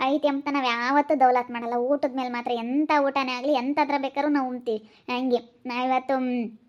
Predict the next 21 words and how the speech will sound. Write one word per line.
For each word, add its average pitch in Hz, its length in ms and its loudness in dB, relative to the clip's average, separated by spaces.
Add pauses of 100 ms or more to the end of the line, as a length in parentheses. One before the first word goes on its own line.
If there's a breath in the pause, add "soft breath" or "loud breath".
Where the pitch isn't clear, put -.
(420)
ಐತೆ 277 220 2
ಅಂತ 262 220 -2
ಹೇಳಿ 262 140 2
ನಾವು 254 180 -2
ದೌಲತ್ 247 300 4
ಮಾಡಕ್ 240 280 -2
ಹೋಗಲ್ಲ, 240 220 2
ಯಾವ 233 200 0
ವಿಷಯದಲ್ಲೇ 247 420 2
ಆಗ್ಲಿಲ್ಲ 233 320 0
ಅಷ್ಟೇನೆ. 226 360 -2 (300 loud breath)
ನೀವ್ 254 120 -2
ಎಂತದನ 247 480 -2
ಇಕ್ಲಿ, 247 260 -2
ಎಲ್ಲ 254 300 2
ನೈಕ್ಲು 254 340 -2
ಉಮ್ತೀವಿ 240 360 -2
ನಾವ್ 220 200 -2
ಹಂಗೆ. 226 240 -2
ಹ್ಮ್. 240 600 -4 (180)
<laughs> 277 460 -2